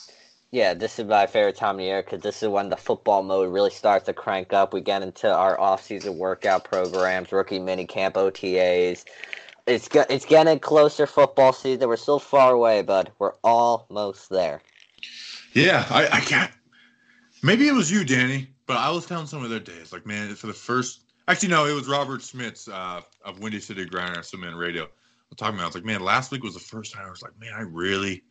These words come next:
Speaker 2: really miss football. Um, and not the A A F. I don't miss that at all.
Speaker 1: R I P the A A F.
Speaker 2: Yeah. Orlando champions, baby. That's my home team.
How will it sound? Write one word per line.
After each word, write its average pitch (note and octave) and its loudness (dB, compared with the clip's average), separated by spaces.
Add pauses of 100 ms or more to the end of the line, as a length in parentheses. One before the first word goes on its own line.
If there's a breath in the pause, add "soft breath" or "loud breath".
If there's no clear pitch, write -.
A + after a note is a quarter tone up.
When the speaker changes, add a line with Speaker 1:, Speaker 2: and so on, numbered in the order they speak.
(520)
Speaker 2:
really F#2 -4
miss E2+ -10
football. F#2 -12 (520 soft breath)
Um, E2 -6 (240)
and G2 -4
not G#2 2
the - -2
A F2+ 2
A E2+ 2
F. - -8
I - -4
don't F2 -8
miss E2+ -8
that E2 -6
at D#2 -10
all. D#2 -12 (200)
Speaker 1:
R F2+ -4
I E2+ -6
P E2+ -10
the D#2+ -10
A D#2 -8
A D2+ -8
F. - -10 (400)
Speaker 2:
Yeah. - -10
Orlando B2+ 4
champions, G#2+ 2
baby. G#2 2
That's G#2 -6
my A2+ -8
home A2 -6
team. A2 -12